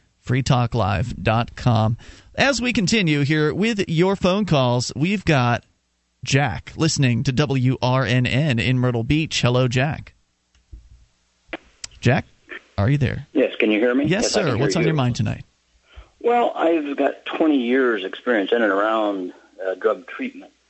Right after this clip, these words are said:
Speaker 2: and I, I take the position that I think it should be legalized for a variety of reasons, uh, which I'd just like to mention. The biggest problem that I see in this whole thing is money.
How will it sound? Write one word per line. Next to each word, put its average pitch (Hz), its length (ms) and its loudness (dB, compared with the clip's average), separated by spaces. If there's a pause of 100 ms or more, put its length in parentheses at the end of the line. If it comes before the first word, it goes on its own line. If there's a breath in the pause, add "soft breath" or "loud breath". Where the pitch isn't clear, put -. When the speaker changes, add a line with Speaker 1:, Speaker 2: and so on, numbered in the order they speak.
(340 soft breath)
Speaker 2:
and 101 460 0
I, 110 240 0
I - 100 0
take - 220 -2
the - 80 -6
position 107 460 0
that 107 100 2
I 110 60 0
think - 240 -6
it - 80 -18
should 302 260 -2
be 92 100 0
legalized 95 600 2
for - 140 -2
a 92 40 0
variety 104 460 0
of 95 160 -4
reasons, 98 380 -4
uh, 92 120 -10 (380 soft breath)
which 117 180 0
I'd 98 120 2
just 113 120 -8
like 110 200 0
to 104 40 -10
mention. 98 400 -2
The - 60 -8
biggest 170 420 -2
problem 101 300 -2
that 104 60 0
I 147 200 2
see 113 140 -2
in 92 60 -10
this - 180 -16
whole 123 160 2
thing - 200 -4
is 92 140 -2
money. 117 400 -2